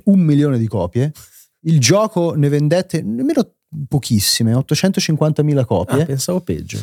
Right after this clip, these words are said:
Speaker 1: E, no, no, fu un discreto successo
Speaker 2: Mm.
Speaker 1: commerciale, ma non sufficiente
Speaker 2: Ok.
Speaker 1: per, eh, perché, insomma, Platinum lo considerasse tale a livello economico, e quindi lui probabilmente, insomma, eh,
Speaker 2: Scottato da
Speaker 1: scottato da questa cosa qui,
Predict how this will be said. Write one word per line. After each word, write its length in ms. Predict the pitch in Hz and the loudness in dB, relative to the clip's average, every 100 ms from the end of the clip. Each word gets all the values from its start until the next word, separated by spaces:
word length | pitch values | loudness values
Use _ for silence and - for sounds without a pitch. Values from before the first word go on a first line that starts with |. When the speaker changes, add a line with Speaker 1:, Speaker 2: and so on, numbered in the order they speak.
| - | -4
Speaker 1:
E, 460 | - 160 160 151 151 | 2 4 4 2 2
no, 240 | 156 269 | 0 0
no, 140 | 349 | 0
fu 160 | - 254 | 0 2
un 160 | 254 226 | 2 2
discreto 440 | 254 - 339 294 | 0 0 -2 -2
successo 380 | 190 - 214 196 | -2 -2 -4 -2
Speaker 2:
Mm. 60 | |
Speaker 1:
commerciale, 440 | 214 214 - 294 285 | 0 0 2 0 2
ma 300 | 185 202 247 | 2 4 2
non 320 | 240 262 320 | 2 2 0
sufficiente 1000 | - - - - 208 214 147 110 95 117 | -2 -4 -4 -2 0 2 2 0 -2 -4
Speaker 2:
Ok. 100 | 107 | -2
Speaker 1:
per, 400 | - 165 147 123 | 0 2 2 0
eh, 360 | 127 123 123 120 | 0 2 2 0
perché, 540 | 123 120 139 127 120 113 | -2 0 0 2 2 2
insomma, 260 | 110 113 | 2 0
Platinum 500 | 113 131 123 113 110 | 2 0 0 0 2
lo 100 | 113 | 2
considerasse 880 | 117 113 - 123 123 107 - 107 - _ | 2 0 0 0 0 0 -2 -2 -6 _
tale 320 | - 131 120 | -2 0 2
a 40 | 110 | 0
livello 280 | 120 127 156 | 0 2 0
economico, 640 | 156 202 202 220 220 233 - - - | 2 0 2 0 0 -4 -4 -20 -10
e 100 | 202 | -10
quindi 320 | - 131 151 | 0 0 2
lui 840 | 131 123 117 104 98 95 95 92 92 | 2 2 2 0 0 0 0 0 0
probabilmente, 720 | - 107 110 101 110 107 90 | 0 0 2 2 2 2 0
insomma, 420 | 92 - 87 85 82 - - - | -2 -2 -2 -4 -8 -10 -18 -14
eh, 680 | - 98 98 92 92 92 90 | -4 0 2 0 0 0 -2
Speaker 2:
Scottato 560 | 87 85 113 - - 107 | -4 -6 -8 -10 -8 -4
da 40 | 98 | -2
Speaker 1:
scottato 600 | - 104 120 87 143 127 | 0 0 0 0 0 0
da 100 | 127 | 0
questa 240 | 151 170 | 0 0
cosa 200 | 180 170 | -2 0
qui, 180 | 214 | -2